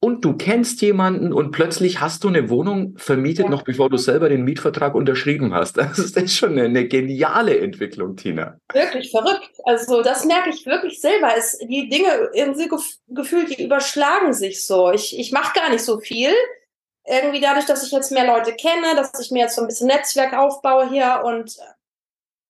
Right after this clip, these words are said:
Speaker 2: ja, irgendwie entwickelt es sich von alleine, habe ich so den Eindruck. Weißt du, ich, ich bin gar nicht so jetzt krampfhaft auf der Suche, ich muss jetzt dies oder die, diese Leute kennenlernen oder so, sondern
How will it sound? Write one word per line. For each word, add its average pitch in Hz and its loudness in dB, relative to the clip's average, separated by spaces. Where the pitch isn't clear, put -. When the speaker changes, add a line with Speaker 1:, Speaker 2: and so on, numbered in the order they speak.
Speaker 2:
ja, 269 0
irgendwie 320 2
entwickelt 330 2
es 320 -2
sich - -8
von 311 0
alleine, 294 4
habe 214 -2
ich 208 -10
so 226 -6
den 208 0
Eindruck. 190 0
Weißt 240 2
du, 320 2
ich, - -4
ich - -14
bin 294 2
gar 320 2
nicht 320 -2
so 302 -2
jetzt 294 2
krampfhaft 294 0
auf 269 -2
der 269 2
Suche, 320 2
ich - -4
muss 302 0
jetzt 269 0
dies 285 0
oder 247 2
die, 254 0
diese 247 -4
Leute 269 2
kennenlernen 240 2
oder 220 2
so, 226 -4
sondern 240 2